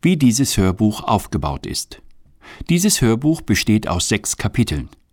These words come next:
Jedes Kapitel kann einzeln und direkt angesteuert werden,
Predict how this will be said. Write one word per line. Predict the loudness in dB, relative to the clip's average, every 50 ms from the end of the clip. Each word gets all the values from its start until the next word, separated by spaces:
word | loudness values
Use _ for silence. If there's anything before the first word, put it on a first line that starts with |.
| _ _ -20 -20 -14 -6
Jedes | 0 2 4 4 4 2 0 0 -2
Kapitel | -2 -2 0 -2 0 2 2 2 2
kann | 2 0 -2 -2 -2
einzeln | -2 0 0 0 2 2 2 2 2 2
und | 2 0 0 2
direkt | 2 2 2 0 -2 -4 -6 -6
angesteuert | -2 0 0 2 2 0 0 0 -2 0 -2 -2 -2 0
werden, | 0 0 2 2 0